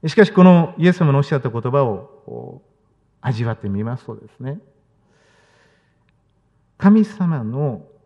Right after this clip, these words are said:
恵みを見るのには、あ、学問であるとかですね、あるいはこの、どこの学校出たとかですね、あるいはこの、人間の知恵があるとかないとか、そんなことは全く何の関係もない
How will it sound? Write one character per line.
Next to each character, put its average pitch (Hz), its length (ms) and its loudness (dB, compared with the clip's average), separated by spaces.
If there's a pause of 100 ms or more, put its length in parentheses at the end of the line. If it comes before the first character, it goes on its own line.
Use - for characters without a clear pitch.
恵 135 200 2
み 156 320 0
を 127 80 -4
見 131 180 -4
る 120 100 -6
の 82 140 -12
に - 220 -20
は、 107 220 -12 (760)
あ、 - 180 -20 (320)
学 151 340 -2
問 175 320 -2
で 95 100 -8
あ 92 80 -8
る - 80 -10
と - 100 -18
か - 120 -20
で - 100 -20
す - 160 -20
ね、 165 140 -6 (720)
あ 151 80 2
る 190 80 6
い 165 80 6
は 147 80 4
こ 113 120 -4
の、 87 300 -8 (420)
ど 104 220 -14
こ 202 80 -6
の - 80 -8
学 - 200 -14
校 120 120 -6
出 131 140 -4
た 139 120 -4
と 92 120 -14
か - 120 -20
で - 120 -20
す - 100 -20
ね、 123 320 -4 (400)
あ 117 100 -6
る 147 100 2
い 180 40 2
は 135 80 0
こ 107 140 -6
の、 95 280 -6 (380)
人 139 520 2
間 185 340 2
の 156 240 0
知 143 160 -4
恵 185 80 2
が 113 160 0
あ - 20 -2
る 123 80 -2
と 120 100 -4
か 90 120 -8
な 113 100 -4
い 120 60 -6
と 92 80 -12
か、 - 60 -16
そ - 140 -8
ん 151 80 0
な 202 120 -2
こ 240 100 -8
と 202 120 -6
は 156 260 -8 (320)
全 131 240 -4 (520)
く 226 80 0
何 262 540 0
の 302 140 -10
関 185 280 2
係 151 160 0
も 120 140 0
な 92 120 -6
い - 40 -16